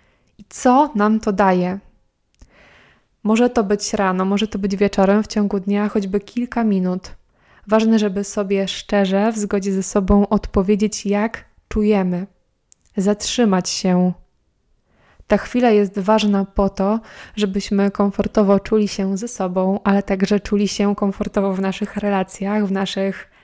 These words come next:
dziedzinach życia. Czy to zawodowo, prywatnie. Jest to podstawowa rzecz do tego, żeby żyć z refleksją.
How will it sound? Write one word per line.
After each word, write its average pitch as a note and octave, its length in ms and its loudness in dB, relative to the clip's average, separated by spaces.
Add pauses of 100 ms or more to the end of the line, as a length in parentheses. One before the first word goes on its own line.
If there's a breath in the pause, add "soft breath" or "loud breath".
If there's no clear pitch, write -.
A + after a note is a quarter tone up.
(680 soft breath)
dziedzinach G#3 1000 0
życia. G3+ 500 -2 (640 soft breath)
Czy A3+ 120 -8
to A3+ 100 2
zawodowo, G#3 720 0
prywatnie. G3+ 960 0 (1000)
Jest A3 420 -2
to G#3 100 -6
podstawowa G#3 720 0
rzecz G#3 200 2
do G3 120 -2
tego, G3+ 480 0 (1080 soft breath)
żeby G#3 720 0 (600)
żyć A3+ 380 -4
z G#3 160 -2
refleksją. G#3 920 0